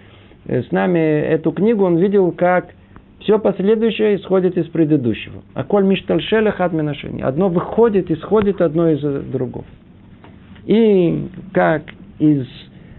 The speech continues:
понимания основ мироздания, структуры этого мира, как исходит провидение Творца. После того, как понимаешь и то, и другое, понимаешь, как может быть устроена, устроена душа человека, и там наверху самом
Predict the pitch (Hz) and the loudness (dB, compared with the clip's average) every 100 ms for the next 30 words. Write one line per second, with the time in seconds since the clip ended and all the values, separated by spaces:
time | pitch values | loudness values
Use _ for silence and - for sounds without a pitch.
0 | - - 160 180 180 175 226 240 214 170 | -20 -2 2 4 4 4 4 4 4 4
1 | 147 156 - 127 - 214 214 208 180 156 | 2 -2 -4 -4 0 0 2 2 2 2
2 | 147 143 139 127 123 - 156 147 - 240 | -2 0 0 0 -2 -2 -2 0 2 4
3 | 233 196 175 156 151 151 139 135 160 160 | 4 2 0 0 2 4 2 2 0 -2
4 | - 185 165 147 127 113 185 214 220 208 | 0 2 2 0 0 2 2 2 0 0
5 | 196 175 - - - - - - - - | -2 -4 -4 -8 -8 -20 -20 -20 -20 -20
6 | - - 147 151 170 190 175 175 170 180 | -20 -2 0 2 2 2 0 0 2 2
7 | 190 170 160 156 180 170 156 151 175 175 | 0 -2 -2 0 2 2 2 2 4 4
8 | 151 143 156 175 160 135 - 151 151 156 | 2 0 2 2 0 -2 0 0 0 -2
9 | 143 139 147 143 - 151 151 147 143 - | -2 -2 -2 -4 -2 2 4 2 -2 -10
10 | - - - 147 147 143 - - - 135 | -20 -12 -2 0 0 -4 -12 -8 -2 0
11 | 170 208 220 208 196 185 185 180 170 170 | 2 2 2 2 4 4 2 2 -2 -4
12 | - - - 156 156 151 143 143 - 165 | -20 -10 2 4 6 4 2 -2 -2 0
13 | 160 156 147 - 175 165 165 160 156 | 2 2 0 0 -2 0 0 2 0